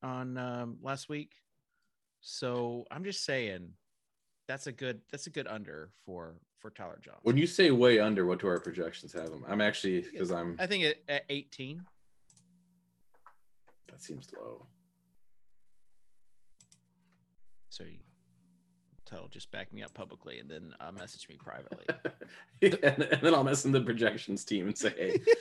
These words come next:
Speaker 1: <laughs>
Speaker 2: we might wanna check this one out. It seems pretty low for a guy that's, uh, I mean, he, he doesn't get targets, but he's,
Speaker 1: He only
Speaker 2: he's
Speaker 1: got,
Speaker 2: running
Speaker 1: he
Speaker 2: those,
Speaker 1: only got
Speaker 2: uh,
Speaker 1: three
Speaker 2: running those
Speaker 1: targets.
Speaker 2: laps."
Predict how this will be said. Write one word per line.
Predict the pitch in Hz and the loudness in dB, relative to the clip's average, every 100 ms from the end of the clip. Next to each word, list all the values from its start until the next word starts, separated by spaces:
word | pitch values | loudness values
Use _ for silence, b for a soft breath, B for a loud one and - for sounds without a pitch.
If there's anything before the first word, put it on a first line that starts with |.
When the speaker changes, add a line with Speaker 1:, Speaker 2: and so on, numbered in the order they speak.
| 440 | 4
Speaker 1:
<laughs> | - 359 - 330 | 2 0 2 2
Speaker 2:
we | |
might | 117 113 | 4 4
wanna | 110 | 4
check | 101 117 101 | 4 4 6
this | 110 - - | 6 6 4
one | 123 | 4
out. | 98 | 6
It | 87 92 | 2 2
seems | 127 117 | 4 2
pretty | - 113 98 | 4 4 6
low | 98 90 - - _ _ _ _ _ | 6 4 0 -10 _ _ _ _ _
for | - 104 | -2 2
a | |
guy | 95 90 | 4 4
that's, | 90 87 | 4 0
uh, | 90 90 | -2 0
I | 117 | 4
mean, | 123 127 | 6 6
he, | 127 120 | 6 6
he | 139 | 6
doesn't | 165 143 | 4 4
get | 107 - | 0 4
targets, | 104 98 80 - - - | 4 4 0 -6 -10 -6
but | 80 | -4
he's, | 98 104 151 | -4 -6 -4
Speaker 1:
He | 131 | -2
only | 123 | -2
Speaker 2:
he's | 92 | 0
Speaker 1:
got, | 101 | 2
Speaker 2:
running | 113 113 | 2 2
Speaker 1:
he | 113 | 2
Speaker 2:
those, | 110 | 2
Speaker 1:
only | 107 104 | 2 2
got | 104 | 0
Speaker 2:
uh, | |
Speaker 1:
three | 110 151 151 | -2 -6 -6
Speaker 2:
running | 110 110 117 | -4 2 4
those | 113 104 | 4 4
Speaker 1:
targets. | 107 98 82 - | 4 4 2 -4
Speaker 2:
laps." | - | -14